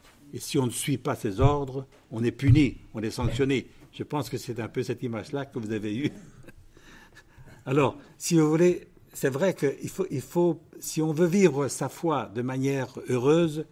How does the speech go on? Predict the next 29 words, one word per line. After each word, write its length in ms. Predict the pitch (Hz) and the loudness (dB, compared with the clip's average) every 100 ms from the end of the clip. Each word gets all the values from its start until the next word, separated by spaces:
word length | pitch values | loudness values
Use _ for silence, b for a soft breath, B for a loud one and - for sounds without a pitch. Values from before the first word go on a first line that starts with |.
| b b b 127 | b b b -14
il 60 | |
faut 180 | - 143 | -4 -4
sortir 600 | - 147 - 160 160 160 | 0 -2 0 4 4 4
d'un 160 | 127 127 | 0 0
ensemble 540 | 127 - 151 151 143 | -2 -2 -2 -2 -2
de 80 | 113 | -4
représentations. 840 | 107 113 127 120 113 110 - - 98 - - - - - _ | -4 -4 -4 -4 -6 -8 -10 -16 -16 -20 -20 -16 -16 -16 _
Il 40 | - | -10
faut 100 | 104 | 0
désapprendre. 840 | 139 135 120 - 104 92 - - - _ _ b b b b b b b b | 2 4 2 -2 -8 -8 -16 -20 -20 _ _ b b b b b b b b
Alors, 360 | - 123 98 - _ | -2 -2 -2 -12 _
si 380 | - - - 202 | -16 -10 -4 2
vous 120 | 214 | 4
prenez 480 | 208 185 190 208 208 143 | 4 4 6 8 6 4
le 160 | 143 | 2
deuxième 720 | 131 151 180 196 156 175 165 | 2 2 6 6 6 6 6
récit 600 | 131 139 123 - 165 170 - - | 6 4 4 -2 -2 -4 -10 -16
de 180 | 127 120 | -6 -4
la, 380 | 117 113 110 - - | -2 -4 -8 -12 -10
de 120 | 110 | -6
la 200 | 113 104 | -4 -4
Genèse, 260 | 101 113 120 | -4 -6 -4
oui, 140 | 131 117 | -4 0
je 120 | 120 | 0
reviens 200 | 123 127 | -2 -4
un 20 | |
peu 120 | 127 | -4
en 80 | 123 | -6
arrière. 320 | 107 110 95 | -4 -6 -6